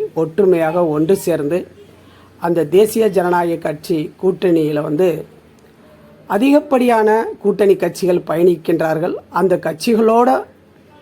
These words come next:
மேலும் மெருகூட்டும் விதமாக கண்டிப்பாக அந்த தொகுதியில் பாரதிய ஜனதா கட்சி வெற்றி பெறுவதற்கான ஒரு சூழலே உருவாகும். அதற்கு அனைவருமே ஒன்று சேர்ந்து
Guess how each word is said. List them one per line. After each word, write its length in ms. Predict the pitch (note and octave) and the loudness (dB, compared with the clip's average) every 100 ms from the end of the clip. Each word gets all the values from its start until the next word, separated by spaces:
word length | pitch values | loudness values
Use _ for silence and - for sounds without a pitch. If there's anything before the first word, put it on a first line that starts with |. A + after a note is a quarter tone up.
| _ - - _ _ _ - | _ -20 -20 _ _ _ 0
மேலும் 360 | G#3 C#4 C4+ G#3 | 2 4 4 6
மெருகூட்டும் 520 | G#3+ A3+ A#3+ F3+ G#3 | 6 4 0 4 4
விதமாக 500 | F#3 F3 F3 E3 F#3+ - _ - | 4 2 0 -2 -4 -8 _ -6
கண்டிப்பாக 600 | F#3+ G#3 A#3 A3 F#3 G3 - - - F3+ | -2 0 0 0 0 0 -2 -10 -8 -2
அந்த 220 | F#3 D#3+ F3+ | 0 2 2
தொகுதியில் 480 | F#3 F#3+ F#3 F#3 F#3 | 4 4 4 2 -2
பாரதிய 380 | D#3 E3 F#3+ G3+ F#3+ | 0 2 4 2 2
ஜனதா 260 | F3 E3+ D#3 | 0 -2 -2
கட்சி 280 | D#3 D3+ E3+ E3 F3 | -4 -6 -6 -6 -6
வெற்றி 240 | D#3 G#3 G3 | -4 0 2
பெறுவதற்கான 600 | F3+ E3 D#3 D#3 D#3+ G4+ E4+ | 2 0 -2 -2 -2 -2 -2
ஒரு 120 | D3+ C#3 | -4 -4
சூழலே 360 | F3 E3+ D#3+ F3 D3+ | -2 0 0 0 0
உருவாகும். 500 | F3 F3+ D3 G#3 D4 - _ - - - - | 2 2 2 0 -2 -8 _ -20 -20 -20 -6
அதற்கு 400 | F3+ F3+ E3 E3+ | 0 0 0 -4
அனைவருமே 680 | D3 F3+ A3+ A3+ G#3 G#3 | 0 4 4 4 4 6
ஒன்று 400 | G#3+ F3 F3 F#3+ | 4 4 2 2
சேர்ந்து 540 | F#3 F3+ E3 E3 F3+ | 2 0 0 0 -2